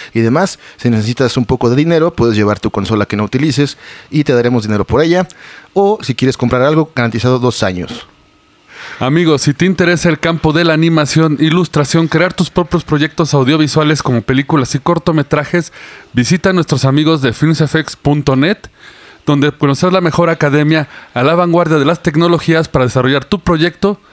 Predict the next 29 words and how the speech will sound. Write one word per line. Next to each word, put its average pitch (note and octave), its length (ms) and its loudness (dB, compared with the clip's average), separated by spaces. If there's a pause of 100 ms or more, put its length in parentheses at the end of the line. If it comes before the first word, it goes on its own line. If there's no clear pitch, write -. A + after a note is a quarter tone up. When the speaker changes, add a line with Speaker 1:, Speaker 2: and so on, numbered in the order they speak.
(320)
Speaker 2:
y B2+ 60 -4
ser D#3+ 120 0
el D#3+ 100 2
mejor D3 300 0
animador C#3 580 0
e C#3+ 100 0
ilustrador. A#2 560 0 (840)
Speaker 1:
Amigos, C3 260 2
les C3+ 80 2
recordamos C3 480 0
que A#2+ 100 0
si A2 120 0
en A2+ 60 2
esta B2+ 200 0
pandemia A#2+ 420 0
se, A#2+ 120 0
se, - 140 -2
se - 160 0
siente B2+ 220 0
usted A#2+ 240 0
marrano, A#2 580 0 (180)
se - 120 -2
ve G#2+ 100 4
al A2+ 80 2
espejo A2+ 360 0
y - 20 2
se G2 80 0
da G2 140 2
asco, E3 320 0